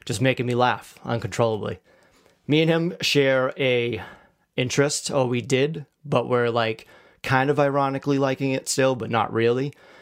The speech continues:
is the Insane Clown Posse, hence his intro. Like, we were legit planning to go to the Gathering of the Juggalos this year,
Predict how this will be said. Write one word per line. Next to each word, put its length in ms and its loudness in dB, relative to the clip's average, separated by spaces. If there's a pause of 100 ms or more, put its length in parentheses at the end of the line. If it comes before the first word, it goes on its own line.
(100)
is 120 0
the 80 2
Insane 320 0
Clown 300 2
Posse, 380 2
hence 320 -4
his 140 -2
intro. 460 0 (400)
Like, 300 0 (160)
we 200 0
were 140 4
legit 540 -2
planning 460 -4
to 120 -4
go 160 -2
to 100 -8
the 160 -8
Gathering 460 -2
of 80 -4
the 100 -4
Juggalos 580 -2
this 220 -2
year, 280 0